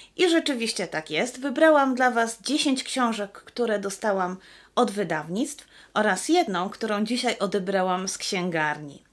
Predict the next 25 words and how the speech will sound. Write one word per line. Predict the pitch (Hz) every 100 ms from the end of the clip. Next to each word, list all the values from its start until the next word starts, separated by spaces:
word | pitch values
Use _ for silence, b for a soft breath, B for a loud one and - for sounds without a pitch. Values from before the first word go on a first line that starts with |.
| B B B B
I | 320
zaczniemy | 320 302 285 269 233
od | 226 220 -
tej, | 214 190 180 b b b
którą | - - 285 262 240 233 _ _ _ _ -
kupiłam | 202 220 214 208 214 -
sobie | - 180 160 165
sama, | - 175 165 208 311 - B B B
ponieważ | 220 214 269 277 269
nie | 226
mogę | 214 262 269
się | 262 233
na | 208
nią | 208 202
napatrzeć | 202 190 190 175 - 269 285 233
i |
cały | 233 269 285
czas | 277 254
ją | 269 233
oglądam, | 233 226 233 196 165 -
więc | 175 202 214 -
odhaczmy | 220 233 - 349 349 330 269
już | 240 262 254
ten | 214 196
temat, | - 214 214 277 349